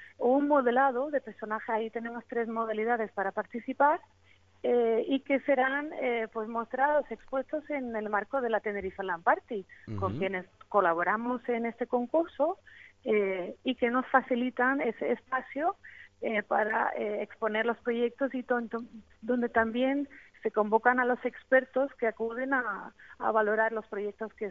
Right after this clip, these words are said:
Speaker 1: se, que se presentan.
Speaker 2: Madeline,
Speaker 1: Y
Speaker 2: yo
Speaker 1: ahí en
Speaker 2: sigo
Speaker 1: ese
Speaker 2: con la
Speaker 1: mismo día
Speaker 2: Sí. Sí, diga,
Speaker 1: Dime.
Speaker 2: diga, diga, sí.
Speaker 1: No, que en, en ese mismo día de la Tenerife Land Party... Eh, del día catorce de julio, pues se conocerán los ganadores de,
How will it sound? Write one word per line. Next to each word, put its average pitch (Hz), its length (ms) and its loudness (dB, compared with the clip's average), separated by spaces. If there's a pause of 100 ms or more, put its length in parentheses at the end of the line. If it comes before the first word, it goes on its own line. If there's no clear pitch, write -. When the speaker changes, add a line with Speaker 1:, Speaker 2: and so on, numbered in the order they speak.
Speaker 1:
se, 190 460 -6
que 220 140 2
se 190 120 2
presentan. 214 640 -2 (140)
Speaker 2:
Madeline, 113 320 4
Speaker 1:
Y - 20 10
Speaker 2:
yo 247 60 10
Speaker 1:
ahí 240 60 8
en 254 60 4
Speaker 2:
sigo 269 200 2
Speaker 1:
ese 254 80 0
Speaker 2:
con 269 160 4
la 294 60 2
Speaker 1:
mismo 262 200 -2
día 269 220 0
Speaker 2:
Sí. 311 80 0 (680)
Sí, - 160 -2
diga, 156 180 2
Speaker 1:
Dime. 165 100 0
Speaker 2:
diga, 120 100 0
diga, 110 180 -4
sí. - 140 -16 (520)
Speaker 1:
No, 285 260 4
que 247 100 0
en, 240 100 -2
en 247 300 -2
ese 262 220 -4
mismo 277 320 0
día 294 280 0
de 202 140 -6
la 196 160 -4
Tenerife 208 480 -6
Land 254 220 -4
Party... 262 480 -6 (480)
Eh, 190 320 -4
del 190 200 -4
día 196 180 -2
catorce 220 460 -4
de 233 80 0
julio, 254 580 -2 (220)
pues 233 140 -4
se 233 80 -8
conocerán 196 600 0
los 214 220 -2
ganadores 190 560 -2
de, 196 320 -2